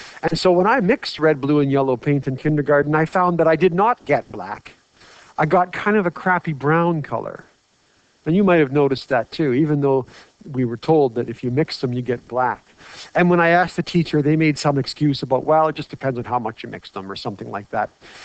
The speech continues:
But that wasn't really true. What you have to understand is that blue, red, and yellow here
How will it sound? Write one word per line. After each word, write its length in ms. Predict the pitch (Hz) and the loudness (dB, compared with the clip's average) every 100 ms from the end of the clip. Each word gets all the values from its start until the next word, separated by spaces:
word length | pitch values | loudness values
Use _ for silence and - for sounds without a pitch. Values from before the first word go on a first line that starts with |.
| - - | -20 -10
But 80 | 190 | 0
that 220 | 269 277 | 2 2
wasn't 300 | 214 170 165 | 2 0 0
really 240 | 139 131 120 | -2 -4 -4
true. 440 | - 175 120 107 _ _ _ _ - | -4 -2 -2 -8 _ _ _ _ -2
What 180 | 214 | 2
you 80 | 320 | 2
have 140 | 277 - | 2 2
to 120 | 185 | 0
understand 640 | 160 143 - 175 156 120 | 2 -4 0 2 2 0
is 140 | 131 127 | -4 -2
that 300 | 143 147 135 | -2 -2 -2
blue, 440 | 202 269 285 311 - | 2 2 2 -2 -4
red, 340 | 156 180 160 | 2 4 4
and 160 | 143 139 | 0 2
yellow 420 | 165 170 123 - | 2 2 0 -2
here 480 | - 226 208 - | -4 0 0 -2